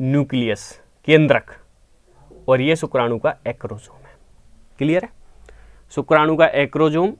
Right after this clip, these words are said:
शुक्राणु का केंद्रक, शुक्राणु का मध्य भाग, शुक्राणु की पूंछ। शुक्राणु के केंद्रक की झिल्ली जो है,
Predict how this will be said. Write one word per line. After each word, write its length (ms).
शुक्राणु 500
का 100
केंद्रक, 540
शुक्राणु 380
का 100
मध्य 320
भाग, 240
शुक्राणु 420
की 100
पूंछ। 380
शुक्राणु 580
के 160
केंद्रक 560
की 140
झिल्ली 400
जो 140
है, 180